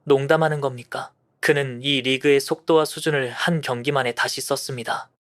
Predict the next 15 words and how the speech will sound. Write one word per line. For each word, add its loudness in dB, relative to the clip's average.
직전의 0
장면을 0
다시 -4
돌려보면 -2
손흥민의 2
움직임은 -4
마치 0
계산된 0
예술이었습니다. -2
아르이치. -4
직전 -2
메시의 2
패스를 0
읽고 -2
예측. -6